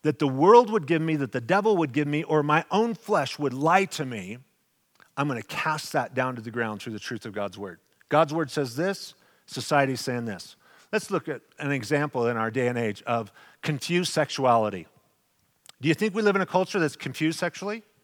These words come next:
Right? So we're not sure if that's a him or a her or an it or w-, what's going on.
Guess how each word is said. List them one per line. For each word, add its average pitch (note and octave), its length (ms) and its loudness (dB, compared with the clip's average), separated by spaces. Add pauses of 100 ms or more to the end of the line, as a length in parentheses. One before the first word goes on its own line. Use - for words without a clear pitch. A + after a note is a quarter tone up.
(680)
Right? E3 240 2 (640)
So E3+ 180 2
we're E3+ 140 6
not F3+ 180 6
sure F#3 360 4
if C#3 100 2
that's D3 200 4
a D3 60 0
him F3 340 2
or B2 160 0
a A#2+ 60 0
her F3+ 420 2
or G#2 220 2
an A2+ 100 -6
it F3 360 0
or A2 160 2
w-, A#2 240 -6
what's D#3 300 -2
going D#3 280 0
on. C3 300 0